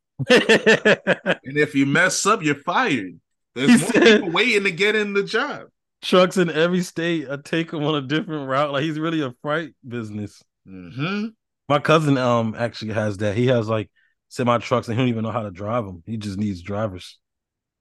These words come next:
Speaker 2: Yes,
Speaker 1: My
Speaker 2: sir.
Speaker 1: cousin's, like, a super hustler. He's, like, our age. Like, he's, like,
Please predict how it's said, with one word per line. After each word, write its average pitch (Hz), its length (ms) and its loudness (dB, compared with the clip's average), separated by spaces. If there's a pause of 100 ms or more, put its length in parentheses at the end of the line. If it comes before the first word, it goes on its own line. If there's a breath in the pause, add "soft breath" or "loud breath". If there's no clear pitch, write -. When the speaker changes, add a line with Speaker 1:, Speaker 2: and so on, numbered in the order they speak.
(120)
Speaker 2:
Yes, 101 220 -16
Speaker 1:
My 131 120 4
Speaker 2:
sir. 135 60 2
Speaker 1:
cousin's, 139 360 2
like, 120 140 0
a 113 60 -2
super 107 340 -4
hustler. 104 300 -8
He's, 113 100 -4
like, 110 120 -4
our 107 200 -4
age. 90 260 -12
Like, 90 140 -10
he's, 87 360 -10
like, 87 300 -10